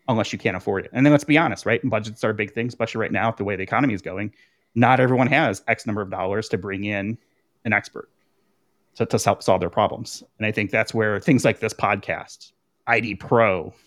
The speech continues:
you know, conferences that are out there, things like that, there is a lot of good stuff that's out there that I think people can kinda tap into. The accelerator, I think, is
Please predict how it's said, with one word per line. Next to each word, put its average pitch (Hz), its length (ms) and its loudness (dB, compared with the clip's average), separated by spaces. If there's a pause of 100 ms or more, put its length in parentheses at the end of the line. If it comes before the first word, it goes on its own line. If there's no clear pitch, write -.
(180)
you 107 80 -6
know, 92 80 -8
conferences 131 640 0
that 104 100 -4
are 107 120 -2
out 107 180 -2
there, 95 160 -4
things 101 220 -6
like 95 140 -8
that, 131 360 0 (640)
there 175 260 8
is 123 140 4
a 120 40 6
lot 123 300 6
of 107 160 0
good 110 180 0
stuff - 440 2
that's 101 260 -4
out 117 160 2
there 104 140 -2
that 107 60 -4
I 98 40 -6
think 104 140 -4
people 120 240 -2
can 104 100 -4
kinda 98 220 -4
tap 104 260 -2
into. 165 420 0 (460)
The 131 80 2
accelerator, 123 640 4
I 107 80 4
think, 107 220 -2
is 98 260 -4